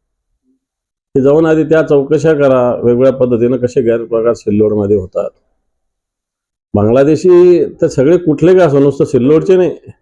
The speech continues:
या देशातले हाकलून दिले पाहिजे. त्याच्याविषयी काय मला शंका असायचं काही कारण नाही, हाकलूनच दिले पाहिजे. पण सरकार देशात तुमचं आहे, राज्यात तुमचं आहे, कोण संरक्षण देतं त्यांना, कोण येऊ देतं त्यांना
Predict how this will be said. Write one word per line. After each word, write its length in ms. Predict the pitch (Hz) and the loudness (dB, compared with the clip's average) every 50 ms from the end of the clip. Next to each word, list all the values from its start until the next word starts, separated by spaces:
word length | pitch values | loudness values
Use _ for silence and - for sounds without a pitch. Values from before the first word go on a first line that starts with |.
| _ _ _ _ _ _ _ _ _ - | _ _ _ _ _ _ _ _ _ -2
या 60 | 139 | 0
देशातले 420 | 143 165 160 175 190 202 185 180 | 2 2 2 2 2 2 4 4
हाकलून 360 | - 139 113 123 143 139 135 | 2 2 2 2 2 4 4
दिले 180 | 139 135 123 110 | 4 4 4 4
पाहिजे. 240 | 104 104 98 95 92 | 2 2 0 0 0
त्याच्याविषयी 460 | - 113 110 135 147 147 147 160 156 | -2 -2 0 0 -2 -2 -2 -2 -2
काय 120 | 151 156 | -2 -2
मला 180 | 151 151 147 156 151 | -2 -2 -2 -4 -4
शंका 300 | - - 127 131 135 151 | -4 -4 -4 -2 -2 -2
असायचं 280 | 143 - 143 139 151 151 | -4 -4 -6 -6 -4 -4
काही 140 | 156 160 156 | -2 -4 -2
कारण 220 | 151 151 156 160 | -2 -4 -4 -2
नाही, 120 | 160 147 | -4 -4
हाकलूनच 680 | 101 107 104 - _ 147 165 170 170 180 202 185 185 185 | -4 -6 -6 -4 _ -2 0 0 0 0 0 0 0 2
दिले 220 | 175 175 165 143 | 2 2 2 2
पाहिजे. 320 | 120 120 117 107 98 98 - - _ _ _ _ _ _ _ _ _ _ _ _ _ _ _ _ _ _ _ _ - | 0 0 -2 -4 -6 -10 -16 -18 _ _ _ _ _ _ _ _ _ _ _ _ _ _ _ _ _ _ _ _ -6
पण 60 | 139 | -6
सरकार 420 | 135 - 131 120 123 - 160 160 | -2 -2 -4 -4 -2 -2 -2 -2
देशात 300 | 151 151 165 160 - 180 | 0 0 -2 0 0 -2
तुमचं 380 | 180 180 156 135 131 123 - 123 | -2 0 -2 -2 -2 -2 -2 -2
आहे, 160 | 113 113 113 | 0 0 0
राज्यात 340 | 107 117 123 120 120 170 170 - | 0 0 0 0 0 -2 -2 0
तुमचं 300 | - 127 120 - - 113 | -2 -2 -2 -2 -2 0
आहे, 140 | 104 104 101 | 0 0 -2
कोण 220 | 104 - 156 180 | -2 -4 -4 -2
संरक्षण 440 | 160 139 127 120 117 101 - 127 117 | 0 0 0 -2 -2 -4 -4 -4 -2
देतं 240 | 110 110 104 110 98 | -2 -2 -2 -2 -4
त्यांना, 260 | 107 104 104 104 104 | -2 -4 -2 -4 -4
कोण 240 | 101 - 151 170 165 | -4 -2 -2 0 0
येऊ 140 | 160 151 143 | 2 0 0
देतं 220 | 127 127 113 120 | 0 0 -2 -2
त्यांना 440 | 107 113 110 104 107 107 101 98 95 | -4 -4 -4 -4 -4 -6 -8 -10 -12